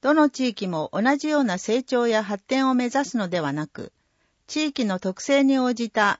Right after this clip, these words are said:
差別化や活力向上を目指していくことを総合計画の中にも組み込んでいく必要があると考えている、と答えました。他に、水戸保健医療圏の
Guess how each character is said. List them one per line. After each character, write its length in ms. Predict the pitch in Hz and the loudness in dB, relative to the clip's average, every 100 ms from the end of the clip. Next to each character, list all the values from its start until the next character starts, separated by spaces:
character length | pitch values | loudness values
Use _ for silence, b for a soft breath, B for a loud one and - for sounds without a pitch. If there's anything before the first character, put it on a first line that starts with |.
| _ | _
差 220 | - 214 | -8 -2
別 260 | 247 269 - | -2 -2 0
化 160 | 240 | 0
や 280 | 220 208 - _ _ | 2 0 -2 _ _
活 320 | 226 220 285 | -4 -2 0
力 320 | 285 269 170 | 0 -2 -4
向 240 | - 240 269 | 0 0 2
上 200 | 285 277 | 4 4
を 60 | |
目 120 | 254 247 | 2 0
指 180 | 285 | -2
し 60 | - | -2
て 120 | 220 | -2
い 60 | 202 | -2
く 120 | - | -4
こ 140 | 233 | -6
と 200 | 233 202 | -2 0
を 140 | 151 - | 0 -4
総 320 | - - 302 285 | -8 0 2 4
合 220 | 294 294 | 4 4
計 240 | 294 285 | 0 -2
画 260 | 262 240 196 | -2 -4 -4
の 120 | 196 | -4
中 260 | 226 226 196 | -2 -2 -2
に 100 | 160 | -2
も 160 | 156 | -4
組 280 | - 233 277 | -2 0 2
み 20 | |
込 160 | 294 294 | 2 2
ん 60 | |
で 100 | 226 | 2
い 80 | 165 | -4
く 120 | - | -6
必 220 | 175 - 254 | -8 -4 0
要 160 | 254 | 2
が 140 | 262 269 | 2 0
あ 40 | |
る 80 | 240 | 0
と 140 | - | -6
考 240 | - 208 247 | -4 -4 0
え 100 | 233 | -2
て 140 | 202 143 | -2 -6
い 100 | 127 | -6
る、 180 | 123 - _ _ _ - | -10 -16 _ _ _ -10
と 100 | 254 | -6
答 300 | 254 233 208 | -4 -2 -2
え 60 | 185 | -2
ま 100 | 175 | -6
し 140 | - | -10
た。 180 | - - _ _ _ _ _ _ _ _ _ _ _ _ | -14 -16 _ _ _ _ _ _ _ _ _ _ _ _
他 320 | - 226 254 247 | -6 -2 2 2
に、 280 | 233 214 _ _ _ - | 0 -4 _ _ _ -8
水 160 | 208 202 | -6 2
戸 180 | 277 285 | 2 2
保 140 | 285 | 0
健 300 | 302 294 285 | 0 2 4
医 80 | 269 | 2
療 200 | 294 285 | 0 0
圏 300 | 220 190 160 | -2 -2 -2
の 240 | 151 151 | -4 -6